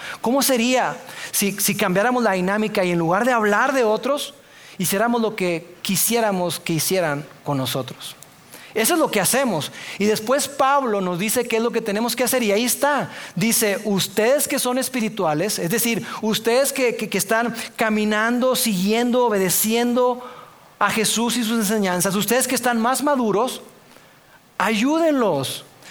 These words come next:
restitúyanlos, restáurenlos, pero con una actitud de humildad, desde la humildad, no desde el orgullo, no desde el golpeteo,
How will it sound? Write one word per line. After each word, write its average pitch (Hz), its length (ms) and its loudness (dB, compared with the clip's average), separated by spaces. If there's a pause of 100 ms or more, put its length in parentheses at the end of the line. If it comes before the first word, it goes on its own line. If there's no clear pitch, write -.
restitúyanlos, 233 1120 2
restáurenlos, 214 1120 0 (380)
pero 208 220 0
con 226 100 0
una 302 140 2
actitud 269 440 -2
de 277 60 0
humildad, 190 680 2 (520)
desde 233 480 2
la 254 80 -2
humildad, 214 560 2
no 185 300 0
desde 208 180 0
el 175 80 -2
orgullo, 170 400 0
no 185 140 0
desde 262 140 0
el 240 60 0
golpeteo, 160 800 0